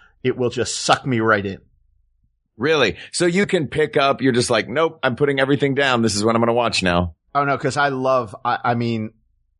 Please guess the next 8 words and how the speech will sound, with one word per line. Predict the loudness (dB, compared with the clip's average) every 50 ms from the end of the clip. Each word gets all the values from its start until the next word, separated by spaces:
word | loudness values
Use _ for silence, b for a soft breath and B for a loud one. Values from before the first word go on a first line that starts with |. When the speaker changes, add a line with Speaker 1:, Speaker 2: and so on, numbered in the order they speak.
| _ _ _ _ _ -10
Speaker 1:
it, | -10 -10 -8 -4
I | -2 0 0 -2
think | -2 -6 -6 -4 -4 -4 -4
that | -8 -10 -10 _ -10
the | -6 -6 -6
Captain | -4 0 0 0 0 0 -2 -2
America | 0 0 2 2 2 0 -2
movie | -4 -4 -4 -6 -6 -8 -10 -10